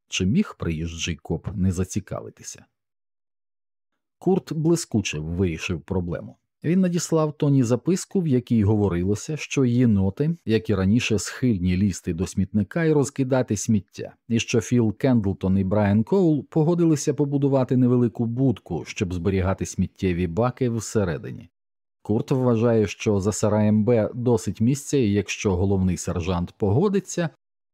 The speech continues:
Скундіст поставив ствердну резолюцію у верхньому кутку записки, і її передали до архіву. У записці не згадувалося, що жодних проблем з єнотами, відтоді як Аркі купив у Сірсі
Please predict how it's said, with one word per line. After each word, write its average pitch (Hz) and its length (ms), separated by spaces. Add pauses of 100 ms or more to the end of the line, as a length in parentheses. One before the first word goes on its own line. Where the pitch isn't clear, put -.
(840)
Скундіст 196 520
поставив 151 520
ствердну 92 540
резолюцію 98 720
у 117 140
верхньому 104 480
кутку 101 360
записки, - 640 (180)
і 143 140
її 147 420
передали 123 640
до 90 260
архіву. - 580 (360)
У 131 100
записці 117 480
не 117 140
згадувалося, 90 840
що - 280
жодних 107 400
проблем 101 460
з 95 80
єнотами, 82 680
відтоді 98 500
як 92 320
Аркі 95 360
купив 95 500
у 101 80
Сірсі 85 560